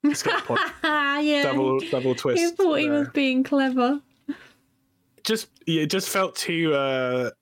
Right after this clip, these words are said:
Speaker 1: yeah, to me it felt too out of nowhere when she mentioned the escape pod. I was like, "Why didn't you, wouldn't, why wouldn't you say
Speaker 2: She
Speaker 1: that
Speaker 2: should have
Speaker 1: sooner?
Speaker 2: led
Speaker 1: Why?"
Speaker 2: with that.
Speaker 1: Yeah, yeah, it would have made more sense. I'm almost surprised Bellamy didn't catch on sooner of, like, "Oh, she's probably lying." But I guess he was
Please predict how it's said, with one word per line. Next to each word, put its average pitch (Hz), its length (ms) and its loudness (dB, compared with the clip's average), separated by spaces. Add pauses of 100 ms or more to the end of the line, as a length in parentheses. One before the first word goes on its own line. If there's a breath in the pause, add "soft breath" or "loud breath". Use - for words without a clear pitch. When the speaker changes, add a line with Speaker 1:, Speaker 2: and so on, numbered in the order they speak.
(160)
Speaker 1:
yeah, 123 240 -2
to - 240 -4
me 147 80 2
it 139 100 -2
felt 135 160 -6
too 131 420 2 (380)
out 139 180 0
of 127 60 -2
nowhere 120 600 0
when 139 140 0
she 131 120 -4
mentioned 120 340 -2
the 117 40 2
escape 117 240 -2
pod. 120 140 -2
I - 20 0
was 120 100 0
like, 123 100 -2
"Why 147 140 0
didn't 151 140 0
you, 139 80 2
wouldn't, 139 320 0
why 135 160 0
wouldn't 135 240 0
you 127 120 0 (180)
say 143 160 -2
Speaker 2:
She 226 60 0
Speaker 1:
that - 60 0
Speaker 2:
should - 40 -4
have 220 80 0
Speaker 1:
sooner? 190 180 0
Speaker 2:
led 170 140 -2
Speaker 1:
Why?" 120 140 0
Speaker 2:
with 117 140 -2
that. - 280 -4 (320)
Speaker 1:
Yeah, 131 400 -2 (240)
yeah, 110 340 0
it 131 80 -2
would 147 140 4
have 127 120 0
made 127 160 0
more 117 160 -2
sense. 113 380 -4
I'm 170 80 2
almost 214 240 2
surprised 170 340 -2
Bellamy 143 300 -2
didn't 139 260 -4
catch - 300 -6
on 139 200 0
sooner 127 360 0
of, 110 180 -4
like, 110 320 -4
"Oh, 120 160 -2
she's 117 180 -8
probably 120 260 0
lying." 117 380 -4 (640)
But - 180 -2
I - 40 -2
guess 117 200 -2
he 117 100 0
was - 360 -4